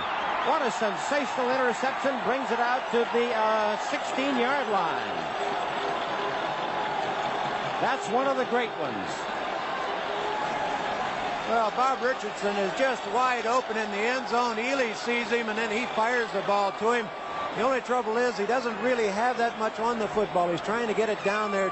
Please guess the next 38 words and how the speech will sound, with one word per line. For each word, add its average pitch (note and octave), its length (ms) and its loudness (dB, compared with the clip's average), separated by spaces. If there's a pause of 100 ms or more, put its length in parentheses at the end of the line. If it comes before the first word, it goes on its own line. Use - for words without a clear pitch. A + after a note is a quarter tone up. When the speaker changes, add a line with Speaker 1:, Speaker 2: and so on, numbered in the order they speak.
Speaker 2:
to G3+ 140 4
him, G#3+ 200 0 (320)
and, E3+ 440 0
uh, E3+ 320 2 (280)
the D#3 100 2
ball A#3+ 280 4
has F3 120 0
just A3+ 300 0
popped G#3+ 260 2
loose. A3+ 340 4
You C4+ 120 0
take B3 220 0
a A#3 40 2
look A3+ 140 2
for G#3+ 140 -4
yourself. G3 520 2
You G3+ 80 0
notice A#3+ 180 2
he's G#3+ 140 -2
scrambling A3+ 460 0
around G3+ 300 2
there. G#3 140 2
He F#3 100 2
finds B3 360 0
Richardson. G#3+ 360 0
He G3+ 100 2
has C4 200 2
to A#3+ 120 -4
throw A#3+ 240 2
off A3+ 260 4
balance. G3+ 340 0
That's F3 220 -2
why A3+ 140 2
there's G3+ 180 2
not A3 220 0
much G3+ 220 0
on G#3 180 2
it. - 80 -6